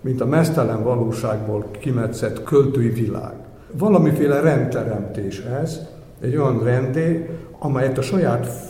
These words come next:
fejünk fölé szeretnénk emelni, mert csak így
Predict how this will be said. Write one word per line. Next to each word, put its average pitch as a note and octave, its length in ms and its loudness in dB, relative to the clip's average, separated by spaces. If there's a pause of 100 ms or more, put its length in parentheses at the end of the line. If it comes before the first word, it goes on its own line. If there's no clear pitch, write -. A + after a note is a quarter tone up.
fejünk C#3 400 2
fölé B2 320 2
szeretnénk A#2 680 -2
emelni, A#2+ 760 -4 (460)
mert C3 280 -2
csak C3+ 140 0 (120)
így D#3+ 460 4